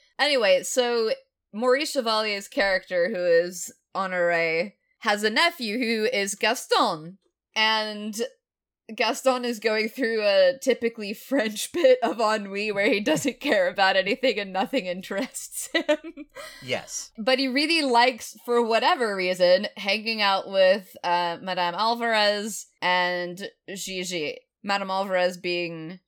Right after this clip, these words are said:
Speaker 1: Gigi's grandmother. I don't really know how they know each other, unless it was Honoré said, "I used to have an affair with this <laughs> woman, go be friends with her."
Speaker 2: I, that is the sense you get.
Speaker 1: Yeah.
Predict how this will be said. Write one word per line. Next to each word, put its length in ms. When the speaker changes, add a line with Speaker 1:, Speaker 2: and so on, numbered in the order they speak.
Speaker 1:
Gigi's 480
grandmother. 720
I 320
don't 260
really 300
know 200
how 200
they 180
know 380
each 160
other, 460
unless 540
it 100
was 320
Honoré 460
said, 180
"I 60
used 160
to 80
have 120
an 60
affair 320
with 140
this 180
<laughs> 160
woman, 480
go 200
be 160
friends 340
with 160
her." 320
Speaker 2:
I, 320
that 240
is 220
the 140
sense 640
you 180
get. 500
Speaker 1:
Yeah. 440